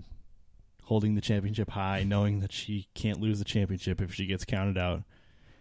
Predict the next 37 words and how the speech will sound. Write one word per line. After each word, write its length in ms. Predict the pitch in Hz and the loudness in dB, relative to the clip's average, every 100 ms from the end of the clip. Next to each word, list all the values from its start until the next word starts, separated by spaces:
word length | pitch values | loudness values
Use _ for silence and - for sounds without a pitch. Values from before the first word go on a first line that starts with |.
| - - - - | -20 -20 -12 -2
And 720 | 98 98 98 98 101 95 - - _ _ _ _ _ - | 2 4 4 4 2 0 -4 -12 _ _ _ _ _ -4
all 100 | 98 | -2
of 60 | 98 | 0
a 20 | |
sudden 240 | - 104 | 4 6
you 120 | 107 107 | 6 4
hear 420 | 104 104 101 104 - - | 4 4 4 2 -2 -4
the 80 | 101 | -2
"excuse 480 | - - 123 117 104 | -2 6 10 10 10
me," 300 | 104 98 - - - | 6 4 0 -12 -8
the 80 | 104 | -6
"excuse 340 | - 110 104 | 2 4 6
me" 80 | 107 | 6
that, 220 | 104 101 - _ _ _ _ _ _ _ _ | 4 0 -4 _ _ _ _ _ _ _ _
that, 280 | - 92 - | -2 0 0
uh, 180 | 101 92 | 0 0
explodes 500 | 87 - - 110 104 | -2 -4 0 2 2
heads 320 | 110 107 95 101 | 2 2 4 2
everywhere. 460 | 95 90 87 98 - - - - - - - - | 2 2 0 -2 -4 -20 -20 -20 -20 -20 -20 -6
And 520 | - 92 90 87 85 - | -2 0 2 2 0 -2
Vicky 360 | 87 104 160 107 | 0 2 4 2
comes 220 | 107 95 | 2 4
out, 240 | 90 87 - - - _ - - - - | 2 0 -4 -12 -20 _ -20 -20 -20 -8
and 500 | 95 98 95 92 95 | -4 0 0 0 -2
she's 300 | - 127 127 | 0 0 2
not 140 | 120 131 | 2 2
very 180 | 135 | 2
happy 300 | 131 - 143 | 2 2 4
with 120 | 113 107 | 6 6
A 120 | 117 | 6
J. 260 | 107 95 90 - - - | 4 2 0 -10 -20 -8
And 500 | - 110 98 98 95 | -2 0 2 0 -2
she 140 | - 110 | 0 0
ends 140 | 113 | 2
up 100 | 107 | 0
calling 300 | - 110 117 | 2 6 6
her 200 | 110 104 | 6 4